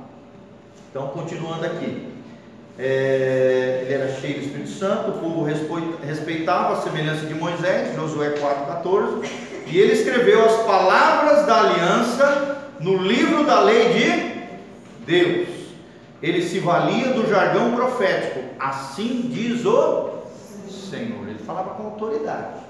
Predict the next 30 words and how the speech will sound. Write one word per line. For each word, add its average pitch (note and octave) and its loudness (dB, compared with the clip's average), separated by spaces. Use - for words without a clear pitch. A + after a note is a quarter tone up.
Hoje E3+ -6
tem F3+ -8
gente F#3+ -8
falando D#3+ -6
isso, - -8
mas A#3 -8
que F#3+ -12
não F#3 -8
ouviu F#3+ -4
a - -2
voz F3 -6
de E3+ -8
Deus F3+ -6
nem F3 -8
a - -10
pau. - -6
Né? C3 -10
Hoje D3+ -8
os - -14
caras - -8
falam C#3+ -10
sem D3+ -10
temor F3 -10
nenhum, F#3 -10
"Assim G3+ -14
diz G3 -12
o F#3+ -12
Senhor." F3+ -14
Toma - -16
cuidado. - -16